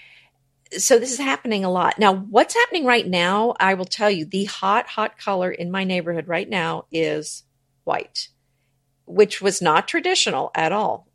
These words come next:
But white is, is very hot right now. For a while, it was gray. Now it's white. So there are trend colors, exterior trend colors that come and go. I, obviously, white is the classic color, but I think every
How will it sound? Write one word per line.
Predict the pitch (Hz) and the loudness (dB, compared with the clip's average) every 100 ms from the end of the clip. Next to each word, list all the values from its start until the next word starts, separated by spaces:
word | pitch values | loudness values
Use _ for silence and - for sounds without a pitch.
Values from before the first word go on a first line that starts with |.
| _ - | _ -6
But | 151 143 | -6 0
white | 170 190 | 2 2
is, | - 170 - - | 0 -6 -6 -10
is | 156 147 - | -10 -10 -6
very | - 165 196 | -2 0 0
hot | 190 - | -2 -2
right | 165 160 | -2 -4
now. | 160 156 156 | -4 -4 -4
For | 165 | -4
a | |
while, | 147 143 151 | -4 -2 -4
it | 208 | -4
was | 254 | -4
gray. | - 190 185 185 - _ _ _ _ | -2 -2 -2 -4 -8 _ _ _ _
Now | 156 156 160 214 | -2 2 4 2
it's | 240 - | 0 -2
white. | 190 175 175 175 _ _ _ | 0 2 0 -4 _ _ _
So | - 190 | -2 2
there | 214 - | 4 2
are | 180 214 | 4 2
trend | 269 - 302 320 | 2 -2 -2 -2
colors, | 311 202 175 175 | -2 0 2 2
exterior | 175 - 185 185 | -2 -2 -2 -4
trend | 180 196 190 | -4 -6 -4
colors | 175 160 - | -4 -4 -6
that | - | -8
come | - - 180 | -8 -6 -4
and | 180 | -2
go. | 175 - - | -2 -2 -6
I, | 196 - - | -14 -16 -8
obviously, | 175 175 190 214 247 | -4 -2 -2 -2 -4
white | 214 175 175 | -2 0 0
is | 165 | -2
the | - | -6
classic | - - 160 - 156 | -8 -6 -6 -6 -10
color, | - 180 175 | -6 -4 -2
but | 170 - - - | -4 -6 -12 -8
I | - - | -2 -2
think | - 247 262 240 _ _ _ _ _ | 0 2 2 -2 _ _ _ _ _
every | 220 240 269 262 - | 4 4 2 -2 -6